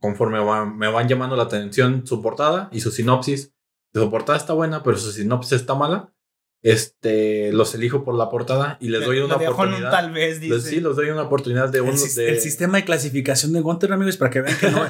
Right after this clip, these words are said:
Speaker 1: <laughs>
Speaker 3: no es
Speaker 2: Yo
Speaker 3: al
Speaker 2: también
Speaker 3: azar.
Speaker 2: hago eso, pero ya hasta que ya están en
Speaker 1: Ajá.
Speaker 2: emisión, cuando sale el primer capítulo.
Speaker 1: Sí, pero usualmente
Speaker 3: Vaya.
Speaker 1: dejo que, que pasen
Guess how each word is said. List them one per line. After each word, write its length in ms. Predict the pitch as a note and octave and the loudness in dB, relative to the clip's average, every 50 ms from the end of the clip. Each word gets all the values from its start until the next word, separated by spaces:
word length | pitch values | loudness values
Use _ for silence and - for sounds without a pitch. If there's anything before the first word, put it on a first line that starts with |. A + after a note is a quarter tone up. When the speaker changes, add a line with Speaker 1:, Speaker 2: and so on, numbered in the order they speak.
| - - | -6 -12
Speaker 1:
<laughs> 160 | - - - - | -20 -20 -10 -4
Speaker 3:
no 200 | D3 D#3+ E3 F3+ | -2 0 0 0
es 80 | G3 | 0
Speaker 2:
Yo 80 | G3 G#3+ | 0 0
Speaker 3:
al 60 | A3 | 2
Speaker 2:
también 220 | F#3+ D#4+ F4 F4 - | 2 2 0 0 0
Speaker 3:
azar. 140 | F4 G#3 B3 | 0 0 2
Speaker 2:
hago 120 | E4+ E4+ | 0 0
eso, 380 | E4+ E4 E4+ E4+ - E4+ E4 E4+ | -2 -4 -6 -4 -4 -4 -4 -2
pero 140 | - F#3+ E3+ | -2 -2 -2
ya 180 | E3 E3 F3 F3+ | 0 0 0 0
hasta 240 | F3+ F#3 G3+ F#3+ F#3 | 0 -2 -4 -4 -2
que 140 | E3 C#3 | -2 -2
ya 100 | C3 C#3+ | 0 0
están 260 | D3+ D3 - E3 D#3+ E3 | -2 0 0 0 0 2
en 120 | D#3 D3 C3+ | 0 0 0
Speaker 1:
Ajá. 100 | A2+ A2+ A#2 A#2 | 2 2 2 2
Speaker 2:
emisión, 240 | A#2 C3 C3+ C3+ B2 | 2 0 0 -2 0
cuando 220 | - D3 D3 C#3 | 0 0 0 2
sale 160 | F3+ F3 F3+ | 0 0 0
el 60 | F3 | 0
primer 260 | F3+ E3 D3+ D3 C#3+ - | -2 -2 -2 -2 2 2
capítulo. 340 | D#3+ C#3+ D3 B2+ D3 C#3 | 0 0 0 -4 -4 -4
Speaker 1:
Sí, 160 | C3+ C3 C3+ B2+ | -2 -2 -2 -2
pero 560 | B2 C3+ B2 A#2+ A#2+ A#2 A2+ A2+ A2+ A2+ - - | 0 -2 0 0 2 0 0 -2 -6 -8 -4 -4
usualmente 560 | A#2+ A#2+ D3 C#3+ D3 - E3 E3 - - F3 | -4 0 2 2 2 2 0 -2 0 0 -2
Speaker 3:
Vaya. 100 | E3 - | -2 0
Speaker 1:
dejo 300 | C#3+ C#3 C#3 D#3 C#3+ A#2 | -2 -2 0 0 -2 0
que, 80 | - A#2 A#2+ - - _ _ | 0 -2 -2 -2 -8 _ _
que 140 | - A#2+ G#2+ | 0 0 2
pasen 760 | - B2+ B2+ C3 D3+ C#3 C#3 C#3+ C3+ C3 B2 A#2+ A#2 A#2 - | 4 4 2 2 2 -2 0 0 0 2 2 2 0 -2 -6